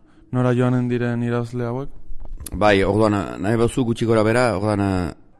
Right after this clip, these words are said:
Speaker 2: berrehun eta berrogeita hamar herri hoi-, hoietatik atera dira,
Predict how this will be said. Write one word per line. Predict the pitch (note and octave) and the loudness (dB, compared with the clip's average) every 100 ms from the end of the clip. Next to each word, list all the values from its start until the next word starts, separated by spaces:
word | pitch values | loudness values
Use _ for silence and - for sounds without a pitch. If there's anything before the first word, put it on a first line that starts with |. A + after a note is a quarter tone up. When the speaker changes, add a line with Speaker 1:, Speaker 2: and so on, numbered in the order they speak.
| - | -8
Speaker 2:
berrehun | G2+ A2 A2+ | -2 -2 -2
eta | G#2 | -2
berrogeita | G2+ G#2 G2+ | 0 0 -2
hamar | G2+ G#2 G2+ | -2 -2 -2
herri | G#2 G#2 | 0 2
hoi-, | G#2 G2 | 2 0
hoietatik | G2 G#2 G2+ G2+ C#3 C3 - - | 0 0 0 -2 -2 -4 -8 -8
atera | G2+ G#2 G#2 | -2 0 0
dira, | G#2 A2+ | 0 0